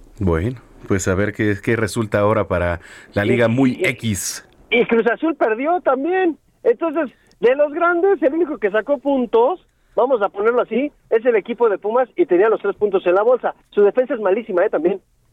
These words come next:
Speaker 1: Ujú. Totalmente.
Speaker 2: O sea, sí, sí, sí. O sea, tienen muy buena de media y delantera, pero si no defienden, pues van a tener que meter como veinticinco goles y eso va a estar medio difícil cada partido. Y hoy por la mañana, al mediodía, mi querido amigo,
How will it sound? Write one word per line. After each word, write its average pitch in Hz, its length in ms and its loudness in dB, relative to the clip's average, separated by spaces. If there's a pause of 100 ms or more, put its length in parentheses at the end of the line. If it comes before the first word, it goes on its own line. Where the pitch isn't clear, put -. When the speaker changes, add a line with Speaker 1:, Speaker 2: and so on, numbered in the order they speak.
(300)
Speaker 1:
Ujú. 123 360 0 (840)
Totalmente. 110 640 0
Speaker 2:
O - 60 -2
sea, - 120 2
sí, - 60 0
sí, - 120 -12
sí. - 220 -20
O - 60 -8
sea, 220 120 0
tienen 294 200 -2
muy 277 100 2
buena 269 260 2
de 185 200 -4
media 220 220 2
y - 20 0
delantera, 180 500 0
pero 165 220 -2
si 170 120 -4
no 240 120 4
defienden, 220 540 0 (380)
pues 147 140 0
van 220 100 4
a - 40 2
tener 220 160 2
que 214 100 -2
meter 196 260 0
como 185 160 2
veinticinco 202 680 0
goles 214 320 2 (400)
y 180 60 2
eso 185 120 2
va 185 60 4
a - 20 0
estar 185 180 -2
medio 175 220 -4
difícil 190 380 -4
cada 185 180 2
partido. 285 480 0 (300)
Y 202 60 0
hoy 262 80 2
por 254 180 0
la 240 100 0
mañana, 277 480 2 (720)
al - 120 -6
mediodía, 208 440 2
mi 190 100 -6
querido 190 260 0
amigo, 208 380 0